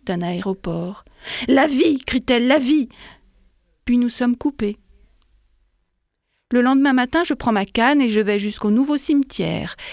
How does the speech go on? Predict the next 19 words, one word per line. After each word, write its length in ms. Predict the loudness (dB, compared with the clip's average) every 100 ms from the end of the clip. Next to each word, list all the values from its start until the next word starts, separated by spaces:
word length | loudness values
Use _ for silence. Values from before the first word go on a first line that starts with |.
| -12 -4
et 200 | -2 0
de 120 | 0
là 380 | 0 2 0 0
à 180 | -2
la 120 | -2 -2
mairie, 480 | -2 -4 -2 -2 -2 -10 -4
où 120 | 0 0
je 120 | -2
fais, 360 | -4 -2 -2
pour 180 | -2 -2
un 80 | -2
total 340 | -2 -2 -2
de 100 | -2
soixante 540 | -6 -4 -4 -4 -6 -4
euros, 240 | -2 0
l'acquisition 640 | 0 -2 -6 -6 -4 0 0
de 100 | 0
quatre 360 | -2 -4 -4
concessions. 680 | -2 -2 -2 -6 -8 -10